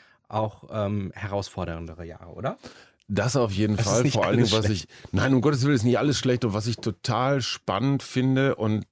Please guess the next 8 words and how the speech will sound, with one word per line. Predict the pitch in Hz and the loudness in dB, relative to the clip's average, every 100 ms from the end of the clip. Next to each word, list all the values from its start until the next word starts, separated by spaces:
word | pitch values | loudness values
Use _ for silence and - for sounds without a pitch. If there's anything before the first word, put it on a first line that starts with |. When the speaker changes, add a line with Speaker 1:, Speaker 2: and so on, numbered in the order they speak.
| - - | -12 -4
Speaker 2:
ähm, | 92 95 101 98 - - - _ _ _ - - _ | 0 0 2 -2 -4 -20 -20 _ _ _ -20 -20 _
das | - 101 - - | -12 -8 -8 -6
zeigt | - 92 120 - | -4 -2 -2 -4
auch | 95 | -6
so | - | -2
eine | 110 | 0
neue | 104 92 98 101 | 2 2 0 -2
Dynamik | 87 87 85 80 123 98 120 - - | -2 -2 0 0 0 0 -2 -6 -20